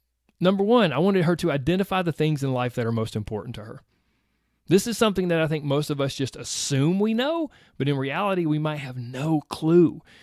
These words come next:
Right now in the coaching group, we've kind of really expanded on this, and we're doing something called values versus desires. And it's a whole month-long process we're going through where people are identifying their top core values and their, their,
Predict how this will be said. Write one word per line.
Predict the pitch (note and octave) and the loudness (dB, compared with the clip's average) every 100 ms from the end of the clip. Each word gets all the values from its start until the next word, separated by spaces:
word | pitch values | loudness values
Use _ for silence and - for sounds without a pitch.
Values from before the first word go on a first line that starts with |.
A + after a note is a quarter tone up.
| - | -12
Right | - D#3 G3+ | 0 4 4
now | E3+ D3 F3 | 2 0 0
in | F3+ | 0
the | D3 | -2
coaching | - D3+ F3 F#3 | -2 -2 -2 -2
group, | F#3 G3+ | 0 0
we've | D#3+ C#3 | 0 -2
kind | - E3+ | -2 -2
of | D3+ | 0
really | D3+ C#3+ | 0 0
expanded | - - C#3 D3 C#3 | -4 -6 -4 -2 0
on | B2+ B2 | 0 0
this, | B2 A#2 | 0 -2
and | B2 | -4
we're | |
doing | B2 C#3 C3 | -2 -2 -2
something | C3+ B2+ B2+ A#2 - - _ _ - A#3+ | -4 -6 -4 -6 -8 -20 _ _ -20 -8
called | B2+ A#2+ | -4 -4
values | A2+ C3 C3+ D#3 C#3 | -2 -2 0 2 2
versus | A#2+ C3 B2 | 0 -2 -2
desires. | A2+ A#2 A#2 A2 G2+ G2 C3+ | -4 -2 -2 -4 -6 -8 -6
And | B2+ | -4
it's | B2 | -4
a | A#2 | -2
whole | C#3 C#3 | 0 2
month-long | C3 D3 - D3+ C#3+ | 0 -2 -2 -2 -2
process | C3 B2 C3+ B2+ | -6 -6 -4 -4
we're | - | -6
going | G#2 C#3 D3 | -10 -6 -6
through | C#3+ C#3 | -4 -4
where | B2+ | -4
people | A#2+ C#3+ C3 | -6 -8 -6
are | A#2+ | -8
identifying | A#2 C3 C3 - B2 | -6 -4 -4 -4 -4
their | B2 G#2+ | -4 -8
top | - B2+ - | -10 -10 -10
core | - | -10
values | A2 C3+ D3 D3 C#3+ C3 | -6 -4 -2 0 0 0
and | A#2+ | -4
their, | A2+ A2 - _ _ _ _ | -4 -6 -12 _ _ _ _
their, | - B2 A2+ - | -8 -6 -6 -8